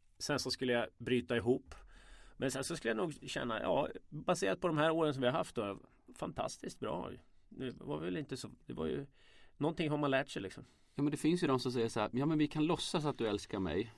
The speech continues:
Speaker 1: Mm.
Speaker 2: Och så fortsätter vi, vi kör på.
Speaker 1: För barnens skull.
Speaker 2: Ja, jag låtsas som att det här samtalet aldrig skett.
Speaker 1: Mm.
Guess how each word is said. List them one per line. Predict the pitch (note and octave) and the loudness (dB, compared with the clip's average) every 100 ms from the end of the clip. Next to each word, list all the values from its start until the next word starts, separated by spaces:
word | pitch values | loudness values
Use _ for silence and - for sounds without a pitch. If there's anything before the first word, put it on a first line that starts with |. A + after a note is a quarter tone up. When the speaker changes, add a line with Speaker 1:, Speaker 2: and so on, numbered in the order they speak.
| - | -2
Speaker 1:
Mm. | B2 A#2+ - - | 0 -2 -6 -8
Speaker 2:
Och | - | -6
så | C3 | -2
fortsätter | C#3 B2 - C3+ - | 0 2 0 -2 -4
vi, | - - | -6 -4
vi | |
kör | A#2+ C3 | 0 0
på. | A#2 B2+ G2+ - - - | 0 0 -2 -4 -12 -8
Speaker 1:
För | - | 0
barnens | A#2+ C3 A#2+ F#2 | 4 4 2 -2
skull. | - F#2+ - | -6 -4 4
Speaker 2:
Ja, | A#2+ C3 C#3 | 6 6 2
jag | C3+ C#3+ C#3 | 4 6 6
låtsas | C3 B2+ C3 | 4 2 0
som | A#2+ | -2
att | A2+ | -2
det | |
här | A#2 | -2
samtalet | - G#2 A2+ G#2 | 0 0 0 0
aldrig | F#2+ F#2+ | 0 -2
skett. | - F2 - - | -4 -8 -10 -8
Speaker 1:
Mm. | A#2 A#2 | -6 -6